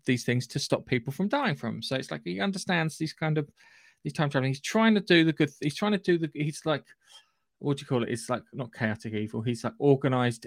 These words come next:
e-, organized good, but with evil leanings. Yeah, he doesn't care how he does it. He just needs to get the thing done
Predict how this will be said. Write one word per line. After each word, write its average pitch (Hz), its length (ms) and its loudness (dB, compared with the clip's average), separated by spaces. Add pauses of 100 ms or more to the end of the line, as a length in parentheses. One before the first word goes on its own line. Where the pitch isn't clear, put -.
e-, 127 480 -2
organized 143 440 2 (500)
good, 120 340 4
but 113 200 0
with 120 180 0
evil 117 240 6
leanings. 110 540 6
Yeah, 120 160 6
he 127 100 2
doesn't 135 220 -2
care 139 180 4
how 135 220 0
he 131 60 2
does 123 180 2
it. 110 80 0
He - 60 -4
just 120 180 -8
needs 123 200 0
to - 80 -6
get - 240 -8
the - 60 -20
thing 117 200 2
done 117 320 2